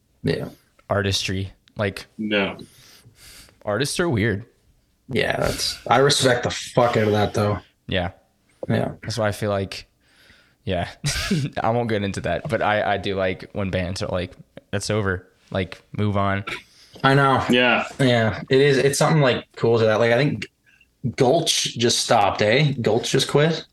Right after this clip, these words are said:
Speaker 2: I mean, that's like, yeah, there's a lot of contributing factors, though, 'cause, you know, Sammy from Drain, the vocalist of Drain,
Speaker 3: Yeah.
Speaker 2: he's, he was their drummer.
Speaker 3: Oh,
Speaker 2: Two,
Speaker 3: okay.
Speaker 1: I didn't know
Speaker 2: two,
Speaker 1: that.
Speaker 2: two of the members of Gulch are also in Tsunami.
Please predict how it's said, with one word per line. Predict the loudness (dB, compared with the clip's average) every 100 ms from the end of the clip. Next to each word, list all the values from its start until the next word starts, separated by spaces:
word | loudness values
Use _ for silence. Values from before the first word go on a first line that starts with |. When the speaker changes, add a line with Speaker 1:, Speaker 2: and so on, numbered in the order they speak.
| -6
Speaker 2:
I | -4
mean, | -2
that's | -2 -2 -2
like, | -2 -2 -6 -4
yeah, | 0 0 0 -2
there's | -2 0
a |
lot | 0 0
of | 0
contributing | -2 -2 -2 -2
factors, | 0 0 0 -2 -4
though, | -2 -2
'cause, | -2 -2
you | 0
know, | 0 0 -2
Sammy | -2 -2 0 -2
from | -2 -4
Drain, | -2 -2 -2 -2
the |
vocalist | -2 -2 -2 -4
of | -4
Drain, | -4 -4 -4 -6 _ _ _
Speaker 3:
Yeah. | 0 2
Speaker 2:
he's, | 2 0 -2
he | 0
was | 0 0
their | 0
drummer. | -2 -2 -2 -2 -4 -8 _ _ _ _ _ _ _ -4
Speaker 3:
Oh, | 0
Speaker 2:
Two, | 4
Speaker 3:
okay. |
Speaker 1:
I | 6
didn't | 6
know | 6 4
Speaker 2:
two, | 4
Speaker 1:
that. | 0 -4 _ -4
Speaker 2:
two | 0
of | 2
the | 0
members | 0 0 -2
of | -2
Gulch | 0 0 0 0
are | 2
also | 0 0 -2
in | -2
Tsunami. | -2 -2 -2 -2 -4 -6